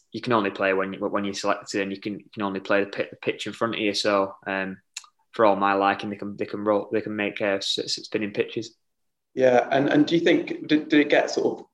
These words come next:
Speaker 2: closer kind of over the winter? Because I, I don't actually who, know who you were bowling to in the nets as such. Were you bowling to the Test squad, or were you kind of
Speaker 1: Yeah,
Speaker 2: in your own
Speaker 1: we,
Speaker 2: thing, separate away?
Speaker 1: No, so we train with the Test squad as normal,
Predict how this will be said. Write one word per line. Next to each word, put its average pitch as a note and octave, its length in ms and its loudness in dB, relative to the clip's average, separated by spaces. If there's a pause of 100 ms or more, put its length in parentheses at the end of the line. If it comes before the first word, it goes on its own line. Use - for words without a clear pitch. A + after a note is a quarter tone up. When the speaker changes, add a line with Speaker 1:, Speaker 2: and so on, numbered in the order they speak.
(380)
Speaker 2:
closer B2 400 6
kind A#2 240 4
of A#2+ 80 8
over A#2+ 260 8
the A#2 100 4
winter? A#2 300 2
Because - 340 0
I, - 100 4
I D3 180 6
don't F3 180 6
actually C#3+ 320 2 (160)
who, C3+ 140 6
know C3 240 6
who B2+ 100 2
you B2+ 160 4
were A#2+ 80 8
bowling A#2+ 360 6
to C3 440 -2 (440)
in C3 120 4
the C3 60 4
nets D3+ 240 2
as D#3+ 100 4
such. D#3+ 240 6
Were C#3+ 60 4
you C#3+ 100 4
bowling C#3+ 320 6
to C#3+ 220 2
the - 80 -2
Test - 480 -4 (180)
squad, - 480 2
or - 80 -4
were A#2 80 0
you B2+ 80 0
kind B2+ 200 8
of G#2+ 40 2
Speaker 1:
Yeah, A2 80 2
Speaker 2:
in A2 60 -2
your A2 200 4
own A2 60 4
Speaker 1:
we, B2+ 80 6
Speaker 2:
thing, G#2+ 380 0
separate B2 340 2
away? A2+ 120 0
Speaker 1:
No, A2+ 340 10
so A2 240 6
we G#2+ 160 4
train A#2 580 4
with G#2+ 160 4
the - 80 -12
Test - 220 0
squad G2+ 200 4
as G2+ 120 0
normal, G2 500 0